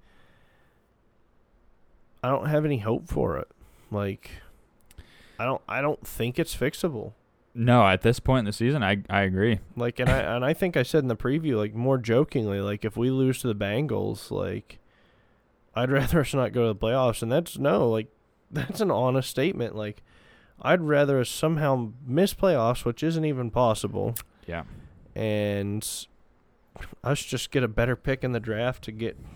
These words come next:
Speaker 1: something.
Speaker 2: Well, I think we're both just at the point where we'd just rather not make <laughs> playoffs because we don't wanna get embarrassed.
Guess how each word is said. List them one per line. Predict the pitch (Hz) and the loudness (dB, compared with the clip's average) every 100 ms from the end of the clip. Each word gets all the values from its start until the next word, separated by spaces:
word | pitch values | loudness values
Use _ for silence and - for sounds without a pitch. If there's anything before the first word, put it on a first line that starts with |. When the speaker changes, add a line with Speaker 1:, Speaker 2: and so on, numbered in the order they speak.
| - | -16
Speaker 1:
something. | - - - 107 127 131 - 87 98 117 - | -14 -10 -6 -4 -4 -6 -8 -10 -10 -16 -6
Speaker 2:
Well, | 117 | -2
I | 123 120 | 0 0
think | - 220 | -2 -2
we're | 185 | -2
both | 117 110 123 131 - | 0 4 4 4 2
just | 120 | 2
at | 117 104 | 2 0
the | 104 | -2
point | - 110 110 | 2 2 4
where | 95 95 95 90 - - _ _ - | 4 4 4 0 -6 -20 _ _ -4
we'd | 113 | -2
just | 104 98 | 0 2
rather | 95 101 107 | 4 6 4
not | 92 101 - | 2 2 0
make | 113 | 0
<laughs> | - | 0
playoffs | - - - 151 - - | 0 -2 0 0 0 -2
because | - - 135 | -2 0 0
we | 123 | 2
don't | 120 101 | 2 2
wanna | 113 110 | 0 0
get | 98 | -2
embarrassed. | 95 92 117 - 101 - - - | -4 0 0 0 -2 -2 -6 -6